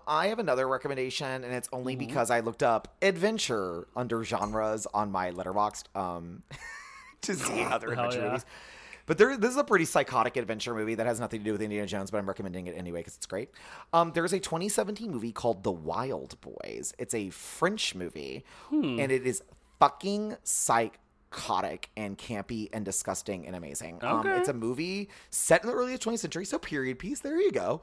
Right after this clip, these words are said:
Speaker 2: Mm-hmm.
Speaker 1: Um, about a group of boys who do some fucked up shit, but they're all played by women.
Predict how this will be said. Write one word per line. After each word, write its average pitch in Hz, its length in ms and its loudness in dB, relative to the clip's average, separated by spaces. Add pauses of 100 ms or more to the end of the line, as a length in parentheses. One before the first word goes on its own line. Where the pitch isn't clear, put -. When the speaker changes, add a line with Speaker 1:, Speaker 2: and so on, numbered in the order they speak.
Speaker 2:
Mm-hmm. 120 340 -4
Speaker 1:
Um, 160 320 8
about 175 280 8
a 190 40 2
group 147 380 -2
of 120 260 0
boys 104 640 4
who 127 260 -2
do 123 160 -2
some 175 160 -2
fucked 156 260 0
up 156 140 2
shit, 101 440 0 (360)
but 156 100 4
they're 131 180 2 (120)
all 143 160 6
played 185 180 2
by 131 120 4
women. 165 600 -2